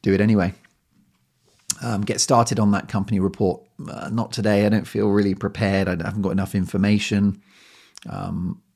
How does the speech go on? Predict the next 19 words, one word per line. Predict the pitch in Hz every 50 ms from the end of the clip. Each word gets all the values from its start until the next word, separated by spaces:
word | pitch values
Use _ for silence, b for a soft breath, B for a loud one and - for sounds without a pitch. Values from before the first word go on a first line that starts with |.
| _ _ _ _ _ _ _ -
my | 160 131 98 95 92 85
brain's | - 113 110 104 101 101 104 104
frazzled, | - - - 95 92 101 92 98 95 95 95 95 95 92 - - b b b b b b b
I'm | - 110 107 92
jet | - 123 117 - -
lagged, | - 98 98 95 98 98 98 92 - - - - - B B B B B B B B
I'm | 95
hungry, | 82 - 117 113 113 107 101 110 107 107 104 104 98
I | 98
haven't | 92 98 101
eaten. | 110 113 110 110 113 107 104 104 104 - _ _ b b b b b b b b b b b - -
Um, | - - - - 82 85 - - _ -
it's | - -
very | - 87 90
noisy | 90 98 110 113 110 107 - 110 104
here | 110 107 101
where | 98 101
I'm | 95 92 98
working, | 101 101 101 104 - - 101 95 98 101